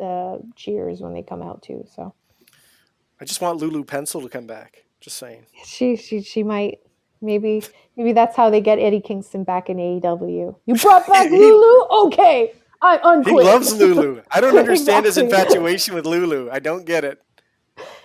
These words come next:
Speaker 1: I'm, I'm guessing is that he and her got along backstage, and that's why he's, like,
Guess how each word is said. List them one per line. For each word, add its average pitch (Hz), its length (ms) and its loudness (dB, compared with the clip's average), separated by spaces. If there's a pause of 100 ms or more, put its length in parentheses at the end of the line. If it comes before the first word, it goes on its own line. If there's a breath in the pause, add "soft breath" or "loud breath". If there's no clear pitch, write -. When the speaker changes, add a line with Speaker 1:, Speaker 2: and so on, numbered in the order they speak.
(120)
Speaker 1:
I'm, 311 240 0 (100)
I'm 359 240 4
guessing 339 500 0
is 269 160 0
that 262 220 4
he 285 280 2
and 247 140 -2
her 240 200 2
got 226 240 4
along 214 340 2
backstage, 185 760 -2
and 202 160 -6
that's 196 220 -6
why 208 280 2
he's, 208 280 -6
like, 202 460 -4